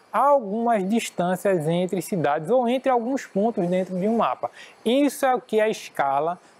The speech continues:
vai permitir. Vai ser eu medir uma determinada distância que seria impossível de eu medir com algo físico, como uma fita métrica, como uma trena, como, ah,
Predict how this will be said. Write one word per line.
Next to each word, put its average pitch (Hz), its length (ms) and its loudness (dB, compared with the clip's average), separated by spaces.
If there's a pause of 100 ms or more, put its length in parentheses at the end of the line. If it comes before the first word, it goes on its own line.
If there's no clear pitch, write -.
(120)
vai 160 500 0 (140)
permitir. 165 580 0 (300)
Vai 147 200 0
ser 156 320 -4
eu 196 220 4
medir 247 340 0
uma 156 160 2
determinada 165 720 0
distância 170 480 -4
que 190 140 -4
seria 185 340 2
impossível 208 480 -2
de 156 60 2
eu 180 80 4
medir 156 400 0 (340)
com 180 120 2
algo 190 240 2
físico, 196 520 -2
como 175 180 -2
uma 165 140 0
fita 180 400 -4
métrica, 160 520 0
como 147 220 -8
uma 175 200 2
trena, 160 640 0
como, 185 340 2
ah, 190 80 -4